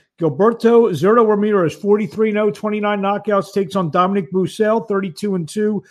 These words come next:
twelve knockouts. Uh, ironically,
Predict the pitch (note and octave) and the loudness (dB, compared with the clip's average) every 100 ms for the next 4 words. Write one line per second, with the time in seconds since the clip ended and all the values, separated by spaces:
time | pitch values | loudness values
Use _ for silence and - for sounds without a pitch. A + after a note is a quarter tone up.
0 | _ _ - G#3+ G#3+ G3+ G#3+ G3+ A3+ A3 | _ _ 0 2 2 0 0 0 0 0
1 | A3 - G3+ F3 C#3+ _ - E3+ F#3+ G#3+ | 0 -2 0 0 -2 _ -6 0 2 0
2 | G#3 - F#3+ F#3 E3+ | -2 -2 0 0 -4